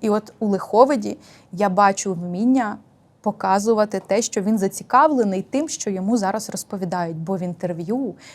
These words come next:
вміння слухати — це чи не найголовніше. Навіть не вміння говорити, а вміння слухати. І коли я була у Лиховоди на інтерв'ю,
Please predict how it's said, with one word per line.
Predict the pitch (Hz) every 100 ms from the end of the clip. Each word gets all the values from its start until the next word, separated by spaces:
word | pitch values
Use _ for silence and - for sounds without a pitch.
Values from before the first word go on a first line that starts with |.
| -
вміння | 180 208 240 226 180
слухати — | - 170 190 262 - - - - _ _ _ _ _ -
це | 202
чи | 196 - 196
не | 196
найголовніше. | 196 214 190 185 180 - - - -
Навіть | 208 202 208
не | 196
вміння | 196 208 185
говорити, | 185 180 196 233 202 - - -
а | 190
вміння | 175 202 190 180
слухати. | - 185 - - 208 _ _ _ _ _
І | -
коли | - 190
я | 180 190
була | 226 294
у | 262
Лиховоди | 233 - 202 180 185
на | 175
інтерв'ю, | 180 - - 165